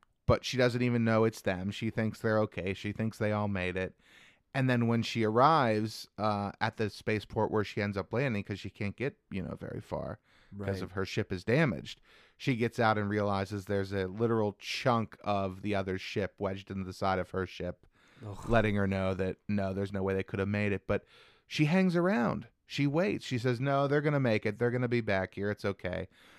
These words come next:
Speaker 1: So after spending a year with these people, not only are they dead, they're dead because of her,
Speaker 2: Hmm.
Speaker 1: and they're dead because of some of the actions she's taken. And so now you have her once again on her own.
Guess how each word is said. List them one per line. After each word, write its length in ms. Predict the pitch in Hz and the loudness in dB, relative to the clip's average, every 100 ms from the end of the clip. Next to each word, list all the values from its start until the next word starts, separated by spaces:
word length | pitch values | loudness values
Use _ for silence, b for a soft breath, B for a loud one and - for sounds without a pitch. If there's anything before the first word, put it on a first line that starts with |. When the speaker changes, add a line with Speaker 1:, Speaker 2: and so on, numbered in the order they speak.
| b | b
Speaker 1:
So 200 | - 131 - | -2 0 2
after 260 | 151 151 | 0 -2
spending 380 | 135 - 170 160 | -2 0 2 2
a 20 | 123 | 2
year 240 | 117 165 | 2 2
with 120 | 175 | 2
these 200 | 117 104 | 0 -6
people, 360 | - 101 98 98 | -4 -6 -2 0
not 260 | 107 123 151 | 4 4 4
only 380 | 131 127 120 - | 4 4 0 2
are 400 | 110 104 101 - - | 2 4 4 0 -4
they 200 | 104 98 | -4 -2
dead, 420 | 110 147 139 120 | 4 6 6 4
they're 120 | 123 | 2
dead 240 | 107 107 110 | 4 2 0
because 340 | 120 120 110 | -2 -2 0
of 140 | 113 | -2
her, 320 | - 90 92 95 B B B B | -2 -4 -4 -6 B B B B
Speaker 2:
Hmm. 100 | 143 120 | -4 0
Speaker 1:
and 360 | 113 113 104 - - | 2 4 2 -2 0
they're 200 | 117 110 | 2 2
dead 460 | 101 107 107 104 | 4 2 4 0
because 560 | 101 98 - 107 104 98 | -2 -4 0 2 2 0
of 280 | - 101 98 | -4 -4 -4
some 180 | - 104 | -2 -2
of 100 | 95 | 0
the 120 | 98 | 0
actions 400 | 95 95 - 92 | 0 -2 -8 -10
she's 280 | - 95 - | -8 -10 -6
taken. 480 | - 82 80 80 - b b b b _ | -2 -2 -4 -10 -14 b b b b _
And 180 | 127 127 | 0 2
so 140 | 113 123 | 4 4
now 220 | 127 131 | 6 4
you 160 | 139 127 | 4 4
have 220 | 120 104 | 4 2
her 120 | 107 | 2
once 420 | 101 117 135 - | 2 2 2 2
again 300 | 160 131 120 | 0 2 4
on 200 | 110 110 | 4 2
her 180 | 110 120 | 2 2
own. 340 | 98 92 92 | 2 0 -4